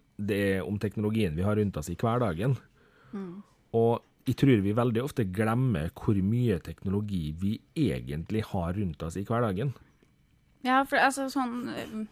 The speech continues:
Speaker 2: vet, jeg tenkte mye på det når vi startet i hvert fall.
Speaker 1: Mm.
Speaker 2: Eh, så tenkte jeg mye over det. Men nå har, eh, teknologi blitt en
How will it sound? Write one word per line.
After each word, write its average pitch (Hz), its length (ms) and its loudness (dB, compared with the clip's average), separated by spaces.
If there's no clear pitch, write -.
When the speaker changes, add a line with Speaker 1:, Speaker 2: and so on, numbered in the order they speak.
Speaker 2:
vet, 233 220 -6
jeg 233 160 -4
tenkte 240 320 -4
mye 208 400 -6
på 175 160 -4
det 175 80 -4
når 214 160 0
vi 196 160 -4
startet 190 480 -4
i 165 80 -6
hvert 175 160 -6
fall. 254 240 4
Speaker 1:
Mm. 226 180 2
Speaker 2:
Eh, 214 300 0
så 226 180 -10
tenkte 226 380 -4
jeg 185 80 -8
mye 190 320 -6
over 190 240 -6
det. - 80 -2
Men 220 560 0
nå 214 180 -2
har, 208 240 -2
eh, - 680 -18
teknologi 202 500 -8
blitt 190 380 -10
en 196 220 -6